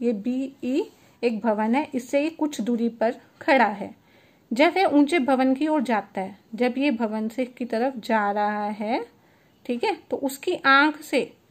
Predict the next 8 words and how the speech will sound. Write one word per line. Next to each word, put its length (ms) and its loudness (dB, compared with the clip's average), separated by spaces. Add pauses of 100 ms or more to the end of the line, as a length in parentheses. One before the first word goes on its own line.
(460)
तो 180 -6 (100)
बच्चे 380 -4
की 140 -4
आंख, 420 -2 (180)
लड़के 360 2
की 160 0
आंख 380 -2
से 380 0